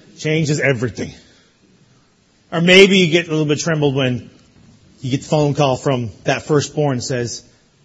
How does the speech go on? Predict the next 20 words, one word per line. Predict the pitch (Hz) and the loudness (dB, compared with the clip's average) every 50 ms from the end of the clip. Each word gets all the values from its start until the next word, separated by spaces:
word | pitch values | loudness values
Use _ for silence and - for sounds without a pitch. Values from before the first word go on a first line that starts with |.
| _ _ _ _ _ _ _ - | _ _ _ _ _ _ _ -18
"Dad, | - 127 135 139 135 123 117 - - _ _ _ _ _ _ _ _ _ _ - | -14 -12 -10 -10 -10 -10 -12 -14 -20 _ _ _ _ _ _ _ _ _ _ -16
Mom, | 104 123 143 151 156 147 127 110 98 - _ _ _ _ _ _ _ _ _ | -10 -8 -6 -4 -4 -6 -6 -8 -12 -16 _ _ _ _ _ _ _ _ _
we're | - - | -20 -16
having | - - 127 127 120 131 | -14 -14 -14 -12 -12 -12
a | 127 110 | -12 -12
baby." | - 131 123 120 123 120 - 120 107 98 - - - _ _ _ _ _ _ _ _ _ _ _ _ _ _ _ _ _ _ _ _ _ _ _ _ _ _ _ _ _ _ _ _ _ _ _ _ _ _ _ | -12 -12 -12 -10 -10 -12 -12 -12 -14 -14 -16 -20 -20 _ _ _ _ _ _ _ _ _ _ _ _ _ _ _ _ _ _ _ _ _ _ _ _ _ _ _ _ _ _ _ _ _ _ _ _ _ _ _
Woo! | - 392 587 679 719 719 698 659 571 453 330 - - - - - - - - - _ - - _ - - - - - - - - - - - - - - - - - - - - - - - - - | 8 10 12 12 12 12 12 12 12 12 10 8 4 -6 -12 -16 -20 -20 -20 -20 _ -20 -20 _ -20 -20 -20 -20 -20 -20 -20 -20 -20 -20 -20 -20 -20 -20 -20 -20 -20 -20 -20 -20 -20 -20 -14 -2 2
I'm | 302 349 320 | 2 6 8
gonna | 359 262 226 | 8 8 8
spoil | - - - 339 330 330 320 311 | 6 6 8 12 12 12 12 12
that | 330 320 302 - | 12 10 8 8
thing. | 339 311 247 | 6 6 8
I | 254 254 | 8 8
mean, | 247 233 | 10 8
I'm | 214 214 - | 8 8 8
so | - 262 247 | 10 10 10
excited | 214 - - 240 214 190 | 10 10 10 10 10 10
for | - 202 | 8 8
you, | 202 190 180 | 8 8 8
honey. | 185 185 180 180 180 | 8 8 6 6 4